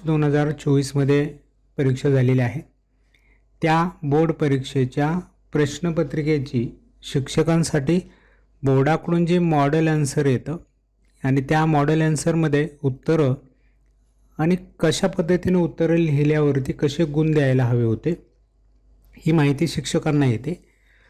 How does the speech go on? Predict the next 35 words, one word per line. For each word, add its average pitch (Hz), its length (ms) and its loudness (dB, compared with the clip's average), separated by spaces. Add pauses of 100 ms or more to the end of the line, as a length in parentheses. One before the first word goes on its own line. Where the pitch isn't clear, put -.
(200)
तर 165 80 -4
त्याच्यामध्ये 180 540 2
दिलेलं 175 360 2
असतं 143 220 -4
की 165 260 -2
कुठल्या 156 400 -4
प्रश्नाचं 156 500 -2
उत्तर 147 260 0
कसं 147 360 0
लिहिलं 143 360 0 (360)
किंवा 143 280 0 (280)
त्यामध्ये 139 320 0
काय 151 340 0
लिहिल्यानंतर 147 680 0
मार्क 123 300 -4
द्यायचे. 104 440 -6
तर - 840 -10
ही 196 80 4
मॉडेल 165 460 2
आन्सर 175 380 -2
फार 180 180 0
महत्त्वाची 147 520 0
असते, 151 260 -4
त्याच्याप्रमाणे 151 880 0
उत्तरं 147 400 0
येणं 143 340 0
अपेक्षित 139 480 -4
असतात. 135 320 -4 (1080)
चला, 143 220 2
तर 147 100 -2
मग 156 140 2
आज 151 200 0
आपण 156 340 -2 (600)
आणखी 135 340 -2
एक 160 220 -2